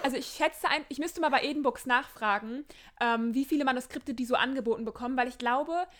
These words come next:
bei, dort veröffentlichen ja nicht, also primär nicht unbedingt Leute, die halt sonst auch als Autor arbeiten. Bei mir ist es ja halt so, dass ich halt eine Autobiografie geschrieben habe, aber sonst halt auch als Autorin quasi arbeite.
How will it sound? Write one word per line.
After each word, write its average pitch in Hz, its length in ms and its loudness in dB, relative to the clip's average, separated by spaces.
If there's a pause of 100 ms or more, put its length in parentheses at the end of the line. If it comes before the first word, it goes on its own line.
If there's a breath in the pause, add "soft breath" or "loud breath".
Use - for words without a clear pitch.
(160 loud breath)
bei, 240 260 4
dort 277 260 6
veröffentlichen 285 720 -4
ja 247 140 0
nicht, - 500 -4 (240)
also 254 200 0 (260)
primär 302 440 2 (260)
nicht 240 280 -4
unbedingt 269 260 0
Leute, 240 320 0
die 240 180 -4
halt 226 260 -2 (140 soft breath)
sonst 247 400 2
auch 247 260 4 (120)
als 240 260 0
Autor 240 420 4
arbeiten. 190 480 -2 (440 loud breath)
Bei 247 100 6
mir 269 160 10
ist 320 100 -4
es 269 120 -6
ja 262 160 10
halt 254 160 2
so, 254 160 4
dass 247 180 -2 (200)
ich 285 180 0
halt 247 160 2
eine 202 140 4
Autobiografie 247 580 0
geschrieben 285 440 -2
habe, 294 280 2
aber 240 180 2
sonst 247 300 2
halt 262 140 -2
auch 277 160 4
als - 160 -2
Autorin 220 400 -4
quasi 220 260 -4
arbeite. 214 420 0